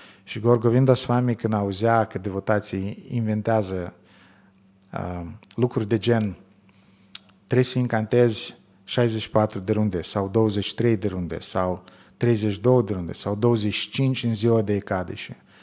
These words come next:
sau toate rundele trebuie să fie făcute cu spatele drept în Padmasana, sau <clears throat> rundele trebuie să fie făcute până la ora zece dimineața ca să-și aibă efectul.”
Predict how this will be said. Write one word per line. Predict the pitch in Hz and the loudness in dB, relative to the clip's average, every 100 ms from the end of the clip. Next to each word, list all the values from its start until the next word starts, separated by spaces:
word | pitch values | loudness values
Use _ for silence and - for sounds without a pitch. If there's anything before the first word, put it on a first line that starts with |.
| - - _ | -20 -20 _
sau | - - 113 107 - | -8 0 2 2 -2
toate | - 131 135 | 2 2 2
rundele | 127 127 120 | 0 4 2
trebuie | 113 120 | 2 0
să | 120 | -2
fie | - 123 | 0 0
făcute | 113 113 123 110 | 0 -4 -4 -4
cu | 107 - | -6 -6
spatele | - 123 117 113 107 | 0 0 0 -2 -2
drept | 107 117 104 - | 2 2 2 -4
în | |
Padmasana, | 104 104 101 110 107 - 98 85 - _ _ _ - - - - | -4 -4 -2 -2 -2 -2 -6 -10 -14 _ _ _ -20 -20 -20 -16
sau | - 107 101 107 107 - 190 180 120 - | -4 -2 0 0 -4 4 8 8 6 0
<clears throat> | - - _ _ _ - | -14 -20 _ _ _ -6
rundele | 127 117 117 110 | 0 2 4 4
trebuie | 107 110 110 | 4 2 2
să | 104 | -2
fie | - 123 | 2 0
făcute | 113 110 - 117 | 0 -4 -4 -2
până | 107 123 113 | -2 0 2
la | 107 | 4
ora | 117 107 | 4 4
zece | 98 117 117 | 2 0 0
dimineața | 107 104 107 110 107 - 90 | -6 0 2 4 2 -2 -10
ca | - 107 | -8 -8
să-și | - - 110 | -6 -2 0
aibă | 107 107 | 2 0
efectul.” | 101 - 104 - - | -2 -2 -2 -4 -12